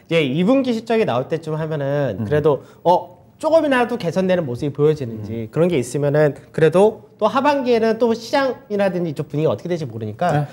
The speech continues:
Speaker 1: 그러니까 저는 지금
Speaker 2: <laughs>
Speaker 1: 말한, 제가 말한 리오픈 관련해서는 이 분기 정도까지는 좀 쉽지 않겠다. 어느 정도
Speaker 2: 음,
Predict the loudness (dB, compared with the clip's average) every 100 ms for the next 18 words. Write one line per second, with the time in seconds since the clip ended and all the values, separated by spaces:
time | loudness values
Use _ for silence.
0 | 0 2 2 -4 2 6 6 6 6 6
1 | 4 2 0 0 2 4 4 2 0 0
2 | 0 0 -2 -2 0 0 0 0 0 0
3 | -6 -20 _ -4 0 2 2 2 0 -2
4 | -2 -2 -2 -4 -4 -6 -6 -10 -8 -8
5 | -8 -4 -2 -2 -4 -6 -6 -6 -4 0
6 | 2 2 2 2 0